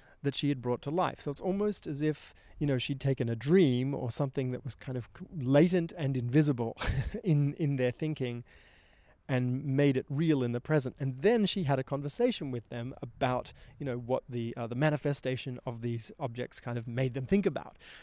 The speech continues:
Um, and so, w-, well, to, to, to come <laughs> back around to answering your question,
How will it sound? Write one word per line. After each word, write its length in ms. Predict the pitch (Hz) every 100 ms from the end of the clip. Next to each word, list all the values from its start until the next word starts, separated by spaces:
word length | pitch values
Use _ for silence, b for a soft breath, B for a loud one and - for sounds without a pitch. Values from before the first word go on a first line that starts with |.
| B
Um, 380 | 151 139 139 135 -
and 180 | 160
so, 400 | 156 170 165 156 - 110 - -
w-, 120 | -
well, 240 | 156 135 113
to, 200 | - 147
to, 320 | - 127 123 -
to 120 | 139
come 160 | 151 147
<laughs> 60 |
back 140 | 139 -
around 220 | 170 143
to 120 | 151
answering 320 | 143 143 143
your 100 | 131
question, 480 | 131 202 180 - 131